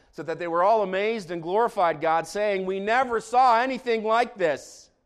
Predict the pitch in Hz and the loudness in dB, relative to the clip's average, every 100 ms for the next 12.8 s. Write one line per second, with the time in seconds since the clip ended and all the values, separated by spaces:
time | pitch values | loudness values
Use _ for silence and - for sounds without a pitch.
0 | _ _ _ _ _ _ _ _ _ - | _ _ _ _ _ _ _ _ _ -12
1 | 147 196 180 151 170 190 156 165 156 131 | -6 -4 -4 -4 -6 -6 -4 -2 -2 -2
2 | - 175 156 165 160 - 110 101 120 110 | -10 -10 -10 -10 -14 -18 -18 -10 -6 -6
3 | 101 123 - 117 110 104 101 92 90 - | -8 -14 -18 -14 -14 -14 -12 -10 -12 -14
4 | _ _ _ _ _ _ _ - 156 190 | _ _ _ _ _ _ _ -6 -4 -2
5 | 185 160 156 - 170 170 139 127 131 135 | 0 0 0 -4 -6 -6 -10 -10 -10 -10
6 | 139 127 185 196 160 117 92 107 131 _ | -12 -12 -14 -12 -10 -12 -14 -18 -20 _
7 | _ _ _ _ - 147 190 - 180 151 | _ _ _ _ -12 -10 -6 -2 -2 -2
8 | 131 143 147 - 151 139 147 165 131 113 | -4 -4 -6 -6 -2 0 2 0 -2 -12
9 | 113 156 131 131 151 151 113 101 117 - | -10 -10 -6 -2 -2 -4 -10 -12 -14 -20
10 | - _ _ _ _ - 160 165 156 170 | -20 _ _ _ _ -16 -10 -10 -8 -4
11 | 175 180 120 107 95 113 117 165 147 139 | -4 -4 -10 -16 -16 -18 -12 -10 -10 -12
12 | 131 175 196 165 110 98 117 156 | -4 0 2 0 -4 -10 -14 -18